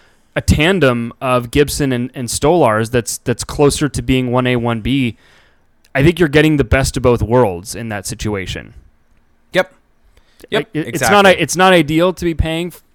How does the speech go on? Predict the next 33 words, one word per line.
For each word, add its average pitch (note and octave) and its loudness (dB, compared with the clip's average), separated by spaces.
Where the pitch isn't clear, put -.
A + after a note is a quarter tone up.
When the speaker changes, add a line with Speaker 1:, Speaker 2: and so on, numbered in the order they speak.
Speaker 1:
you F3 -8
know, D3+ 0
what D3+ -2
they're D3 -2
paying C#3+ -2
for D#3+ -4
that, D#3+ -2
but D3 0
at C#3 -4
the C3 -8
same C3+ -4
time, C#3 -2
all C#3+ 4
things D3 0
considered, C3+ 2
Stolarz C3+ 4
is B2 -2
barely C3 4
making A#2+ -2
anything. A2 -8
So A2 -2
overall, C3 6
at A#2 -2
the A#2+ -4
position, A2+ -4
you're G#2+ -6
still A#2 -4
not G#2 -4
allocating A2 -4
that G2+ -6
many G2 -12
resources. - -12
Speaker 2:
Yep. - -4